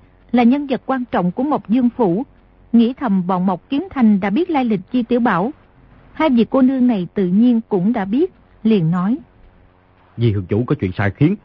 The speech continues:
Speaker 2: thuộc hạ tự nhiên phải tuân lệnh."
Speaker 1: Phương Di và Mộc Kiếm Bình quả thật không biết thân phận của Di Tiểu Bảo, nghe Từ Thiên Xuyên gọi y là Di hương chủ, đều cảm thấy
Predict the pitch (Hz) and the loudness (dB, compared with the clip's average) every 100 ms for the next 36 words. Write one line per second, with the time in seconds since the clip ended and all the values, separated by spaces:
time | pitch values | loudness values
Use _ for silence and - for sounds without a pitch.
0 | - 107 - 98 110 101 107 135 151 139 | -6 -6 -2 -4 -4 -6 -2 0 0 -2
1 | 95 95 - _ _ _ _ _ - _ | -2 -10 -10 _ _ _ _ _ -20 _
2 | _ - 330 294 277 269 262 208 220 190 | _ -2 0 2 0 0 0 0 2 0
3 | - 254 302 339 208 170 _ _ _ 202 | -2 -4 -4 0 2 0 _ _ _ -4
4 | 240 254 180 - 214 220 359 - 269 226 | -2 -4 -6 -4 -2 0 -2 -2 0 0
5 | 214 170 170 262 233 240 208 202 175 180 | 0 -2 0 -2 -2 -2 -2 0 -2 -2
6 | 285 _ _ _ - 247 247 - 208 175 | -6 _ _ _ 0 2 2 -2 -4 -2
7 | 254 247 277 247 214 175 - 254 254 226 | -2 -2 0 0 0 -2 -2 -2 0 -2
8 | 185 190 277 269 277 240 226 170 226 - | -4 -2 -2 0 0 0 2 0 -2 -6
9 | - - _ 220 185 170 - 180 208 240 | -20 -20 _ 0 2 -2 -2 -2 0 0
10 | 262 | -2